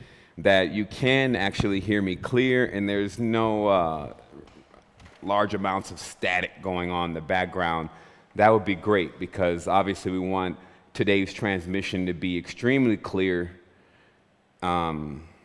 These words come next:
<laughs> as we get ready to get into this. So once again, I'm gonna wait for someone, and let's see.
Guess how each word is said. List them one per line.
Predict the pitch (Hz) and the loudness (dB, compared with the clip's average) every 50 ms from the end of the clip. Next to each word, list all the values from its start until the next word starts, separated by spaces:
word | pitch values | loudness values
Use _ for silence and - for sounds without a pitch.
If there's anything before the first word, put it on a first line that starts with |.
| _ _ - - - _ _ _ _ _ _ | _ _ -20 -20 -20 _ _ _ _ _ _
<laughs> | - | -8
as | - 101 - | -6 -6 -4
we | 104 98 92 | -4 -4 -4
get | 80 95 | -2 -2
ready | 92 92 87 85 | 0 0 0 0
to | 80 85 | 0 -4
get | 82 76 87 85 | -4 -2 -2 -2
into | 95 95 90 - 82 | -2 -2 -2 -4 -8
this. | 69 69 62 - | -10 -10 -10 -10
So | - - 85 76 | -8 -6 -6 -4
once | 76 73 87 90 87 - | -4 -4 -6 -6 -6 -8
again, | 90 80 90 85 85 | -8 -6 -4 -4 -4
I'm | 82 73 85 | -6 -6 -6
gonna | 82 85 82 82 80 - - - - - | -6 -6 -6 -8 -10 -12 -14 -20 -14 -6
wait | 87 95 104 85 - | -4 -2 -2 -2 -4
for | - 82 | -8 -10
someone, | - - 82 76 76 73 80 80 90 95 | -10 -8 -10 -8 -8 -10 -10 -8 -8 -8
and | 92 82 80 | -8 -10 -10
let's | 80 82 - | -12 -14 -14
see. | - - 87 82 78 | -12 -10 -10 -10 -10